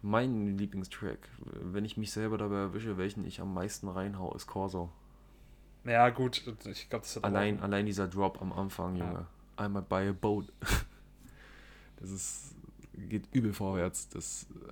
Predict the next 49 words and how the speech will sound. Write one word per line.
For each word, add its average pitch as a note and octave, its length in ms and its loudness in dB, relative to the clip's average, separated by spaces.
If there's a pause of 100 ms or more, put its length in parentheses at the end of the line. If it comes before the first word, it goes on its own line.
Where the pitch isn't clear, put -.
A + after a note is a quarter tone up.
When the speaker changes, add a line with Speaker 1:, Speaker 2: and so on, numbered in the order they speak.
(100)
Speaker 1:
ähm, G2 240 -2
also F#2 160 -2
Corso G2 380 -2
ist, - 360 -8 (880)
glaub G2+ 260 2
ich, G2+ 260 2
glaub G2+ 200 2
ich, G2+ 120 -2
mein, F#2+ 280 0
mein G2+ 140 2
Lieblingstrack G2+ 340 -2
von F#2 120 -2
Album. G2 320 0 (260)
Auf - 120 -4
jeden C3 180 2
Fall A#2 200 0
würde A2 120 -2
ich G#2 80 -8
in G#2+ 60 -4
diese G2 160 -4
Top - 200 -10
drei F#2 340 0
Sweet - 260 -4
I - 80 -4
Thought F#2+ 220 -4
You F#2 60 -6
Wanted F#2+ 260 -4
to F#2+ 60 -6
Dance F#2 240 -2
mit G#2 200 0
reinnehmen. G2 340 0 (160)
Das - 160 -12
Gute B2 200 4
ist, A2 120 0
das G2 80 -4
sind G2+ 120 -4
zwei G2+ 220 2
Songs G#2 260 -4
in - 80 -4
einen, G#2+ 200 0
die G#2 60 0
man G2 120 0
in G2 60 0
die F#2+ 80 -4
Top - 180 -4
drei F#2+ 140 -2
irgendwie G2+ 220 2
mogeln G2+ 340 2
kann. G2+ 280 -2